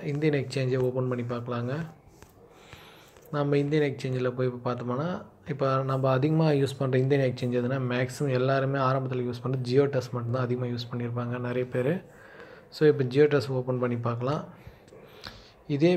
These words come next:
பி என் பி Jio Trust-ல எவ்வளோ இருக்குன்னா, இப்போ scroll பண்ணலாம். இப்போ பி என் B coin இங்க பாருங்க, நாற்பத்தி ரெண்டாயிரம் கொடுத்துருக்காங்க. ஷோ பண்றேன், நாற்பத்தி ரெண்டாயிரத்தி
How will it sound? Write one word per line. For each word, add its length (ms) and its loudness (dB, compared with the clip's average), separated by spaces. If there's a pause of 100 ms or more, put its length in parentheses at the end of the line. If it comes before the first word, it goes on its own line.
(100)
பி 160 2
என் 180 -2
பி 80 0 (460)
Jio 120 6 (100)
Trust-ல 280 0
எவ்வளோ 220 4
இருக்குன்னா, 340 -4 (3000)
இப்போ 240 -2
scroll 400 6
பண்ணலாம். 260 4
இப்போ 140 8 (100)
பி 120 8
என் 120 4
B 140 6
coin 200 2
இங்க 220 2
பாருங்க, 260 2 (200)
நாற்பத்தி 420 -2
ரெண்டாயிரம் 400 2
கொடுத்துருக்காங்க. 480 0 (720)
ஷோ 100 4 (140)
பண்றேன், 320 -6 (140)
நாற்பத்தி 400 -4
ரெண்டாயிரத்தி 1800 -6